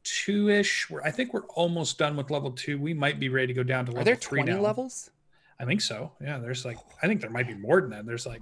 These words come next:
Speaker 1: twenty-four, twenty-six levels of the
Speaker 2: It's
Speaker 1: Dungeon of the
Speaker 2: crazy.
Speaker 1: Mad Mage. There's
Speaker 2: It's just
Speaker 1: something
Speaker 2: crazy.
Speaker 1: crazy. Um, we've been tasked by Acquisitions, Inc, our parent company, to map the dungeon. So we're really going in, and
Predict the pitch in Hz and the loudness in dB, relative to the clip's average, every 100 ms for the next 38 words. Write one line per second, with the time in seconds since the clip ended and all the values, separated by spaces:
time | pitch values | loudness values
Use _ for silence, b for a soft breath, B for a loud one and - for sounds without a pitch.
0 | - - 143 131 - 131 139 143 147 147 | -10 -6 -4 -4 -2 -2 -2 -4 -6 -8
1 | - 147 170 - - - - b b b | -6 -4 -4 -8 -14 -14 -16 b b b
2 | b _ 135 143 165 147 135 123 123 143 | b _ -2 0 0 -2 -4 -4 0 0
3 | 147 156 151 156 156 151 160 165 - 151 | 0 -4 -2 -2 -2 0 -2 -2 -4 -2
4 | 147 202 127 127 135 131 120 110 - - | 0 0 -2 -2 0 0 -2 -10 -18 -20
5 | _ _ 143 127 123 120 117 - B B | _ _ -6 -2 -2 -2 -6 -12 B B
6 | B - 202 214 196 165 - 180 180 185 | B 6 8 8 6 4 4 6 6 2
7 | - 156 147 - 160 165 143 143 143 127 | 2 2 2 0 -2 -2 -2 -2 -4 -6
8 | - 165 180 - 139 127 127 156 151 - | -2 -2 -2 -2 0 0 0 0 0 -2
9 | - 147 147 147 147 151 - - 131 127 | -4 -2 -2 -2 -4 -6 -8 -6 -2 0
10 | 123 123 120 120 123 - 131 139 156 - | 0 -2 -4 -8 -10 -8 0 4 4 0
11 | - - _ _ _ _ _ _ _ _ | -10 -20 _ _ _ _ _ _ _ _
12 | - 127 123 117 117 107 104 - 139 135 | -6 -4 0 -2 -4 -12 -10 -4 0 2
13 | 131 160 175 165 147 147 143 139 139 139 | 2 4 6 6 6 4 4 2 2 2
14 | 135 123 | 0 0